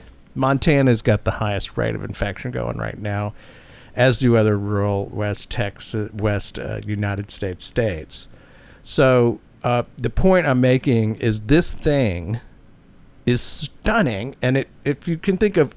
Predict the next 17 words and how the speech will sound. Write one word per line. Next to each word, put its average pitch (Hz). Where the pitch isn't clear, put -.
is 139
there 160
anything 226
else 143
you 156
could 135
think 175
of -
that 143
would 131
close 190
down 139
every 156
maybe, 131
every 147
major 113
city 104